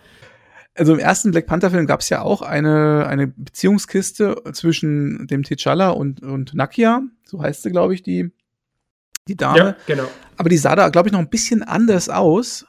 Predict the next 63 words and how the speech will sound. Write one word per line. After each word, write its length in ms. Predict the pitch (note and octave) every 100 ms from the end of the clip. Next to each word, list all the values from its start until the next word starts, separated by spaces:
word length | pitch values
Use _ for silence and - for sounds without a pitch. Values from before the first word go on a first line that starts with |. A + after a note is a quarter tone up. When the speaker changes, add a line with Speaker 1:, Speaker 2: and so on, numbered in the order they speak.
| _
Speaker 1:
Ähm, 680 | - E3 E3+ E3+ E3+ E3+ F3+
und, 400 | - E3+ E3+ - _ -
ähm, 240 | E3+ F#3
sie 160 | - D#3+
wird 140 | G3
ja 80 | G#3
dann 320 | E3+ F3 E3+ -
jetzt 180 | D#3
im 120 | D#3+ D3+
zweiten 420 | - C#3 F#3+ A3
Teil 400 | - E3 G3 G#3
auf 260 | C#3+ C#3 -
Haiti, 520 | C3+ G#3 A3+ G3 F#3
wo 80 | D#3
sie 120 | D3+
ja 100 | C#3
scheinbar 380 | D3+ C3+ C3 - _
irgendwie 280 | D3+ C3+ -
ausgewandert 580 | D3 G#3+ - D#3+ F3 E3+
ist 160 | D#3+
in 100 | C#3
Exil, 440 | C3+ - - F#3 F#3
weil 120 | C#3
sie 120 | C3+
irgendwie 240 | C3+ C3+ C3
das 160 | C3
in 140 | B2+ B2+
Wakanda 340 | B2+ C3+ D3
nicht 140 | C3+
mehr 100 | C3+
aushalten 460 | F3 G#3+ F3 F3 E3+
konnte 320 | - E3 E3
Speaker 2:
Ja, 60 | F3+
Speaker 1:
und 80 | C#3+
keine 200 | D3+ C#3+
Speaker 2:
ja. 40 |
Speaker 1:
Ahnung. 200 | C#3 D#3+ - - -
Begründung 340 | D#3+ E3 G3 D3+
weiß 220 | D3+ F#3
ich, 160 | F3
hab 80 | D#3+
ich 80 | D#3+
nicht 160 | F3 -
ganz 180 | E3+ -
verstanden. 580 | C#3+ - F#3 F#3+ F#3 - - - - - _
Aber 200 | F3 E3
da 140 | D#3+
wird 140 | D#3 F3+
sie 80 | F3
ja 80 |
von 160 | D#3+ E3
der 80 | D3+
Königin 360 | E3+ F3+ D#3+
aufgesucht 640 | C#3 E3+ - E3 F3+ F3+ -
und 400 | D#3 D#3 - -
sie 160 | E3
kriegt 220 | - D3+
dann 80 | D#3+
von 100 | C#3+
der 100 | D3
Königin 320 | - D#3 D3
den 100 | -
Auftrag, 720 | A#2+ D3 - - D#3 D#3 D#3